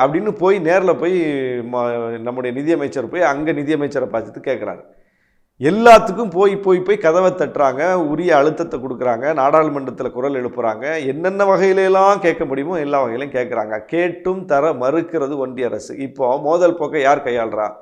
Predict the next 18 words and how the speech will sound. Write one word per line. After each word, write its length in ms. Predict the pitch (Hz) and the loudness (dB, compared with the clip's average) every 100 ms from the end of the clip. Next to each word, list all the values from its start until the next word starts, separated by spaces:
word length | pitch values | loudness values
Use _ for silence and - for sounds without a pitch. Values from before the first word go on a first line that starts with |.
| _ _ _ _ _ _ _ - | _ _ _ _ _ _ _ -8
தூத்துக்குடி, 540 | 190 180 185 165 160 | -6 -4 -2 -2 0
நெல்லையிலலாம் 500 | 147 151 165 156 160 | 0 2 2 2 0
வெள்ளம் 300 | 139 151 165 | 0 2 2
வந்து 300 | 143 127 151 | 2 -2 -4
மிகப்பெரிய 500 | 156 135 - 165 170 | -2 -2 -2 0 2
அளவுக்கு 260 | 147 151 143 | 2 -2 -4
மக்கள் 320 | 127 131 165 | -6 -4 -6
மூழ்கி 480 | 139 160 151 120 127 | -4 -6 -6 -6 -4
கிடந்தாங்க, 480 | 120 117 117 165 - - _ _ | -2 -2 -2 -4 -6 -20 _ _
பெரிய 360 | 139 170 190 139 | -2 2 2 6
பாதிப்பு. 840 | 135 151 151 110 156 196 185 - - _ _ _ _ - | 6 6 2 -2 0 0 -2 -10 -20 _ _ _ _ -8
மாநில 440 | 123 151 208 226 214 | 4 8 8 8 6
அரசு 520 | 185 185 226 233 208 | 6 2 -2 2 4
அந்த 180 | 180 170 | 4 2
பேரிடரை 540 | 170 196 196 185 175 | 4 4 4 2 2
எதிர்கொண்டதோடு 640 | 160 175 185 165 160 170 202 | 0 0 -2 0 0 2 2
நிவாரணத்தையும் 640 | 170 180 190 180 175 165 | 4 6 6 4 -2 -4
கொடுத்துருச்சு. 480 | 147 131 123 - 117 | -6 -8 -10 -10 -12